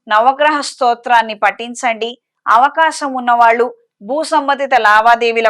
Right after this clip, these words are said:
కోసం భూమి ఎక్కువ ధరకు అమ్ముడుపోవడం కోసం కుజగ్రహ పాశుపత హోమాన్ని జరిపించండి.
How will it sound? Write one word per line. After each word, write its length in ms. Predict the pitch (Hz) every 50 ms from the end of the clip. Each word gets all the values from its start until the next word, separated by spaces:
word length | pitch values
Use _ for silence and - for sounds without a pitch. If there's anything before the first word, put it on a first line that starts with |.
| 214 -
కోసం 300 | 220 214 214 - 247 240 240 - _ _ _ _ _ -
భూమి 480 | 202 202 247 285 311 330 330 320 285 208 - _ _ _ _ - 214 226
ఎక్కువ 240 | 247 - 311 320 330 277 311
ధరకు 240 | 269 262 262 254 233
అమ్ముడుపోవడం 560 | 220 226 247 254 247 247 247 240 240 233 226 226 208
కోసం 280 | 220 220 208 - 247 247 247 - _ _ _ _ _ _
కుజగ్రహ 480 | 262 262 247 320 320 294 320 311 302 294 277 277 262
పాశుపత 420 | 240 233 240 - - - 254 247 226 214 196
హోమాన్ని 640 | 208 208 220 226 233 240 233 226 220 214 214 233 240 - _ _ _ _ -
జరిపించండి. 960 | 190 190 208 202 202 220 226 226 294 277 277 269 - 262 240 233 226 233 233